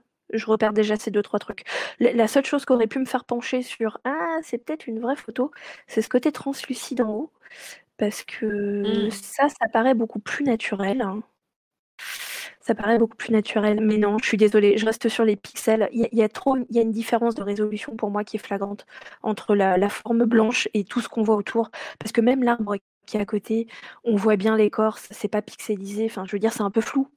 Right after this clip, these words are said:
Speaker 1: au pire, mais c'est pas pixelisé. Euh, or, moi, bah, surtout vers le milieu de la forme, je vois vraiment des pixels, en fait, hein. Et d'ailleurs, si, je, je suis désolée, je suis chiante.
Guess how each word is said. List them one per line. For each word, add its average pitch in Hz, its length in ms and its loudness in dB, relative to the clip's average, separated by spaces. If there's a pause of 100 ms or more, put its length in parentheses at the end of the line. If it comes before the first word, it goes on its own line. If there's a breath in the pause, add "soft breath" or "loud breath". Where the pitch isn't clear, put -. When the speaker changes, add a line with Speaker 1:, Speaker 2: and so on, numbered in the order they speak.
(140)
Speaker 1:
au 226 80 0
pire, - 420 -4
mais 233 80 -4
c'est 214 140 -2
pas 202 100 2
pixelisé. 190 540 -2 (400 loud breath)
Euh, 208 240 4
or, 233 200 4
moi, 233 140 4
bah, 226 120 2
surtout 254 340 -2
vers 220 160 4
le 208 100 2
milieu 208 300 0
de 214 80 -6 (100)
la 196 60 0
forme, 208 440 -4
je 220 60 -6
vois 208 140 2
vraiment 202 260 -2
des 190 100 -6
pixels, - 380 -10
en - 60 -12
fait, - 240 -14
hein. - 100 -12 (460 loud breath)
Et 202 100 4
d'ailleurs, 220 380 4
si, - 320 -8
je, - 260 -16
je 202 60 -10
suis - 120 -8
désolée, 185 300 -4
je 196 60 -8
suis - 120 -10
chiante. - 280 -10